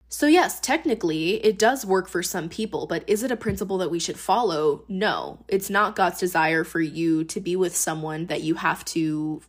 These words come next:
like, fix, you know, so they can be your fixer-upper.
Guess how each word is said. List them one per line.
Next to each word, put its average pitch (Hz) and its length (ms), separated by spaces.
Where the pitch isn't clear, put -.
like, - 180
fix, - 520
you 175 80
know, 156 140
so 175 180
they 165 220
can 180 160
be 160 80
your 175 240
fixer-upper. 160 840